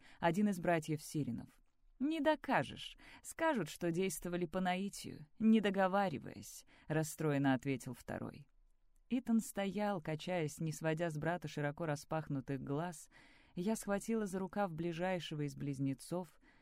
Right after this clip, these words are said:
«Почему не вытаскивают Буча?» До завершения конкурса никто не имеет права взойти на лестницу, кроме претендующих альфа-тигров. Молчаливый гигант, вступивший в конкурс от нашей группы, сам теперь раненый в плечо,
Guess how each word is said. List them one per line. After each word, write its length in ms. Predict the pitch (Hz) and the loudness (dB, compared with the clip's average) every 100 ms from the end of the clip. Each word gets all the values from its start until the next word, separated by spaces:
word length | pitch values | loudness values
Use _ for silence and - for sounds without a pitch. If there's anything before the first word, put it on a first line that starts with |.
| _ - | _ -8
«Почему 380 | 190 - 175 185 | -6 -4 -2 0
не 140 | 202 | 0
вытаскивают 760 | 202 - 185 185 - 202 214 196 | 0 0 -2 -2 -4 0 0 0
Буча?» 540 | 196 233 - 151 147 - _ _ _ _ - | -2 -4 -4 -10 -12 -18 _ _ _ _ -6
До 140 | 175 | -4
завершения 640 | 185 202 185 233 226 214 | -2 -2 -4 -2 0 0
конкурса 500 | - 196 196 175 - | -2 -2 -2 -6 -6
никто 300 | 170 165 180 | -6 -4 -4
не 200 | 180 175 180 | -2 -2 -2
имеет 280 | 202 156 | -2 -4
права 300 | - 131 123 | -4 -2 -2
взойти 400 | 120 135 131 - | -2 -2 -2 0
на 120 | 135 131 | 0 2
лестницу, 600 | 143 - 151 - 151 - - - - | 0 -2 -4 -4 -6 -8 -14 -20 -4
кроме 320 | 202 196 196 | 2 2 2
претендующих 1000 | - 190 180 175 165 175 160 - 160 - 175 | 0 -4 -2 -2 0 0 0 -2 -6 -2 0
альфа-тигров. 720 | 156 151 151 - 156 - - - - _ _ _ _ _ _ - | 2 0 -4 -4 -6 -6 -10 -18 -20 _ _ _ _ _ _ -2
Молчаливый 720 | 196 208 - 202 214 202 180 | 0 0 -2 0 2 2 0
гигант, 540 | 156 156 180 185 143 | -2 0 0 0 -2
вступивший 580 | - 147 143 170 - 147 | -4 -4 -4 -6 -4 -6
в 80 | - | -4
конкурс 480 | 170 175 - 147 - | -4 -4 -4 -8 -4
от 200 | 156 156 | -4 -2
нашей 320 | 160 - 160 | -4 -2 -4
группы, 480 | 151 175 160 185 165 - - - | -2 -4 -4 -8 -8 -12 -20 -18
сам 340 | - 196 196 | -4 2 2
теперь 380 | 170 160 165 160 | 0 0 0 0
раненый 540 | 165 170 180 170 151 147 | -2 2 2 2 0 0
в 60 | |
плечо, 460 | - 151 151 190 | -2 -4 -2 -6